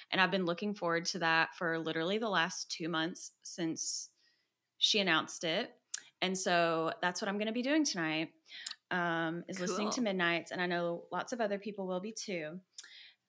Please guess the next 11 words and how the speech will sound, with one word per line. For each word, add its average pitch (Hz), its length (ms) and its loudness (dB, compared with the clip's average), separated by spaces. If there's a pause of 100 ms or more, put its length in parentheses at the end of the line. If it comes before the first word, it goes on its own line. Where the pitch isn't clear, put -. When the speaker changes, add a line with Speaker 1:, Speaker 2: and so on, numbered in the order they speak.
(160)
Speaker 1:
And 180 720 2 (480)
yeah. 294 260 -2 (1000)
Speaker 2:
That's 311 160 0
how 453 60 10
I 440 80 4
felt 302 160 6
when 220 180 2
Mu-, 190 160 -2
Muse's 202 440 -2
album 165 360 0
dropped, 151 420 -4